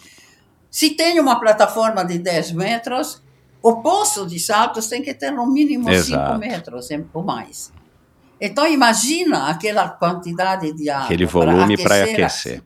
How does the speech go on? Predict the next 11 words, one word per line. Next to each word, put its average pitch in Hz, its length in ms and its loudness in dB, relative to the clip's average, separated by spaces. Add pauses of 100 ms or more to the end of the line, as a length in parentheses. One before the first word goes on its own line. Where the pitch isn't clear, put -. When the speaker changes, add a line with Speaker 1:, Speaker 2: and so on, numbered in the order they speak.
(180)
Speaker 2:
É. 71 200 -6 (1200)
Speaker 1:
Então, 415 380 -4
coitados, 175 580 4
eles 269 240 -2
não 247 200 -2
podem. 127 440 -2 (560)
Acontece, 247 600 0
então, 175 300 0
que 175 140 -2
todo 277 360 2
inverno, 160 840 0